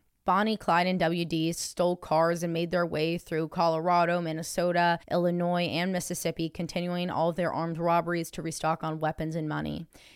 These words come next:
In early September of nineteen thirty-three, they decided to visit their families in Texas, which was a big risk, but they hadn't seen their families in so long, and Bonnie was still very injured.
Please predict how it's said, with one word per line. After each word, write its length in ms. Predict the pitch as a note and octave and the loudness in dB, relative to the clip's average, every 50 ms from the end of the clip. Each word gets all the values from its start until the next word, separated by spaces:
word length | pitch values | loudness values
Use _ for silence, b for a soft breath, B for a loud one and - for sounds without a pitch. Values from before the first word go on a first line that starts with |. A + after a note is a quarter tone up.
| B B | B B
In 140 | B - F#3+ | B -4 -2
early 240 | E3 G3 G#3 G#3 G#3 | 0 2 2 2 2
September 480 | - - F#3 - - G#3 F#3+ F3 F#3+ F#3 | 2 0 -2 -2 -2 -2 0 2 2 0
of 80 | F3 | 2
nineteen 400 | F3 E3 E3 D#3+ - F#3 F3 E3+ | 0 -2 -2 -2 -2 -4 -6 -4
thirty-three, 680 | - E3+ D#3+ D3 E3 D#3+ - - D#3+ E3 E3 E3 E3+ E3 | -4 -4 -4 -6 -8 -10 -8 -6 -4 -2 -2 0 -2 -2
they 120 | D#3+ D#3+ | -2 -2
decided 460 | D#3+ E3+ E3 - E3 D#3+ D#3+ E3 D3+ | -2 -2 -2 -2 -2 -2 -2 -4 -6
to 80 | - F3 | -8 -6
visit 260 | D#3 E3+ D#3 E3 C#3+ | -4 -4 -4 -4 -4
their 140 | A#2+ C#3+ D#3+ | -4 -4 -4
families 400 | - - E3 D#3+ D#3+ D#3 D#3+ E3+ | -2 -2 -2 -2 -2 -4 -4 -4
in 80 | D#3+ D3+ | -6 -6
Texas, 420 | - - F3+ - - - D#3 - | -4 -4 -4 -4 -4 -8 -6 -6
which 160 | - F#3 - - | -6 -6 -2 -2
was 140 | B3+ C4 | -2 -2
a 60 | - C#4+ | -2 -4
big 320 | G#3 - F#3 E3+ E3 D#3+ | -2 0 0 0 0 0
risk, 500 | E3 D3+ D3+ D3+ - D#2+ - F3+ - - - | -4 -6 -4 -4 -4 -4 -4 -6 -8 -6 -4
but 120 | F3+ F3 - | -4 -2 0
they 120 | E3 E3+ | 0 0
hadn't 280 | F3 E3+ E3 C3+ - - | 0 0 -2 -2 -4 -6
seen 140 | G#3 F#3 | -6 -4
their 100 | F3+ E3+ | -4 -4
families 380 | - - E3 D#3+ D#3 D#3 D#3 D3+ | -6 -6 -6 -4 -4 -4 -6 -6
in 120 | E3 D#3 | -8 -8
so 300 | - - - D#3+ D3+ D3+ D3+ | -8 -6 -4 -2 -2 0 -2
long, 500 | D3+ D3+ - D#3 D#3 D3+ D3 D3 D3 - | -2 -4 -6 -6 -4 -4 -4 -4 -4 -4
and 140 | - E3 D#3+ | -4 -4 -4
Bonnie 320 | D#3 D#3 D#3+ E3 F3+ F#3 | -2 -2 -2 -2 -4 -6
was 240 | F#3 F3 E3+ D#3+ D#3 | -4 -2 -4 -4 -4
still 400 | - - - - - D#3+ D#3 D#3 | -6 -10 -8 -4 -2 -2 -2 -2
very 320 | D3+ D3 D3+ D3+ D#3 D#3+ D3+ | -4 -4 -4 -4 -4 -4 -6
injured. 600 | - - - - - - - C2 - - - | -6 -6 -8 -8 -8 -8 -8 -8 -8 -10 -12